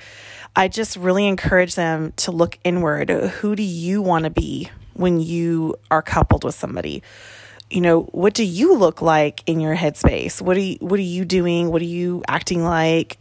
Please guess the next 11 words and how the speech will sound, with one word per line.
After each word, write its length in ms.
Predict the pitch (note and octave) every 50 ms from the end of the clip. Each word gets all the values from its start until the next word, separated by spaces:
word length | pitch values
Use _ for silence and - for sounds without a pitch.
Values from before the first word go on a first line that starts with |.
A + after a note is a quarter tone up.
| _ _ _
What 120 | - E3+
kind 220 | - - - F#3+ E3+
of 100 | E3+ F3+
wife 380 | E3+ E3+ D#3+ D#3 D#3+ E3 - -
do 80 | - E3+
you 200 | D#3+ E3 E3+ E3+
wanna 240 | D#3+ D#3+ D#3 D#3+ D#3+
be? 320 | E3 D#3+ D#3 D#3 D#3 E3+ - - - - - _ _ _ _ _ _ _ _ _ - - - - -
And, 360 | - F3+ E3+ E3 E3 E3 E3 - - - - - - - - - - - - _ -
and 160 | F#3 F3+ F3 F3
then 320 | E3 E3 E3+ E3+ D#3+ -